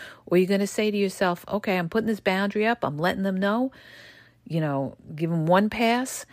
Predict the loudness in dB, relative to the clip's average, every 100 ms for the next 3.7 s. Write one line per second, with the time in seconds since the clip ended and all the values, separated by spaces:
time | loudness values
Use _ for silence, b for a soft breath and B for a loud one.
0 | B B B -4 -2 0 -2 0 -2 2
1 | 2 2 0 0 0 2 0 2 0 -4
2 | _ _ _ -6 -4 -4 -4 -2 -2 0
3 | 0 0 0 -2 -2 -4 -6